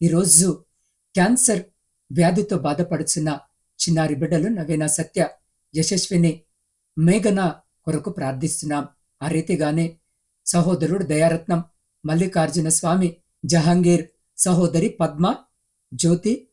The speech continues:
కవితల కొరకు ప్రార్థిస్తున్నాం. ఈ అందరి జీవితాలను ఈరోజు నీ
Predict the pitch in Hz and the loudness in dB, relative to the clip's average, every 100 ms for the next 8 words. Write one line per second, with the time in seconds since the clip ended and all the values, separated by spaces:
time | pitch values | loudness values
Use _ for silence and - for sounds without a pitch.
0 | _ _ _ _ - 165 240 202 170 165 | _ _ _ _ -4 -2 0 0 0 -2
1 | - 208 156 131 127 151 - 147 147 - | -6 -6 -4 -6 -2 -2 -2 -2 -4 -8
2 | _ _ _ _ _ _ _ 175 185 220 | _ _ _ _ _ _ _ 2 2 2
3 | 269 294 262 214 - 180 160 160 147 151 | 0 2 2 4 0 -2 -2 -2 0 -2
4 | 143 - _ _ _ - 147 156 156 170 | -4 -8 _ _ _ -6 -2 0 2 2
5 | 147 - _ _ _ _ 165 233 | 0 -6 _ _ _ _ 2 2